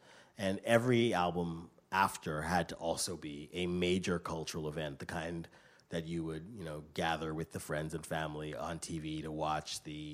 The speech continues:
you know, release of it. Or, you know, I remember doing that for, um, the video for Bad when that came on in eighty-seven, or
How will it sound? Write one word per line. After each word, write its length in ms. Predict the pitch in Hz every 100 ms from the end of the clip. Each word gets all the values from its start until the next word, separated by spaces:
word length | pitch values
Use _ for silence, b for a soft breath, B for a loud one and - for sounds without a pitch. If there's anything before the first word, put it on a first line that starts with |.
| 76 73 71
you 80 |
know, 160 | 80 73
release 840 | 76 85 80 80 78 - - - -
of 180 | 82 80
it. 240 | 78 76
Or, 320 | 76 76 76
you 100 | 85
know, 120 | 82 76
I 60 |
remember 260 | 78 82 78
doing 280 | 76 80 80
that 180 | 73
for, 340 | - 82 73 69
um, 420 | 73 71 69 69 - b b b _
the 60 | 90
video 240 | 85 73
for 140 | 78
Bad 420 | 80 76 69 71 71
when 120 | 71
that 160 | 71
came 180 | - 78
on 300 | 73 71 69
in 380 | 71 69 65 -
eighty-seven, 640 | 76 67 - 67 67 67 65
or 180 | 64